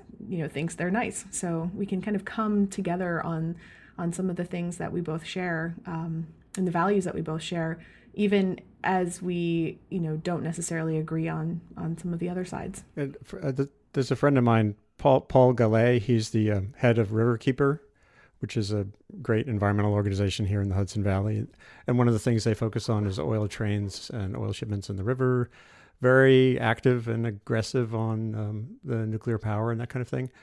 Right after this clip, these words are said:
Speaker 2: But he, he's gone on his own kind of, uh, learning m-, journeys around the valley, going to hunting and fishing clubs and stuff. And, and, and a lot of this is just, like, time,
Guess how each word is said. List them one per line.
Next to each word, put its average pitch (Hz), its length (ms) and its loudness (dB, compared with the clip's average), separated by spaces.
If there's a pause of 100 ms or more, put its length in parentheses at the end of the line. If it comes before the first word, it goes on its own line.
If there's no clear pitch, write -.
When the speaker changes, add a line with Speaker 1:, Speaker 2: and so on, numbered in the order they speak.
(340)
Speaker 2:
But 127 120 4
he, 156 280 2
he's 170 240 2
gone 135 180 4
on 123 100 4
his 110 140 2
own 127 240 2
kind 110 240 0
of, 101 180 -2
uh, 104 180 -2
learning 123 500 0 (680)
m-, - 200 -6 (200)
journeys 123 440 4
around 123 240 2
the 113 80 2
valley, 120 420 2
going 113 280 0
to 107 60 0
hunting 113 380 0
and 107 100 -2
fishing 120 340 -4
clubs 110 360 -2
and 117 100 -4
stuff. 107 380 -4
And, 98 160 -2 (640)
and, 123 300 -2
and - 220 -6
a - 100 -8
lot 143 260 2
of 294 120 -2
this - 200 -2
is 120 120 -2
just, - 320 -4
like, 117 260 -2 (540)
time, 123 520 -4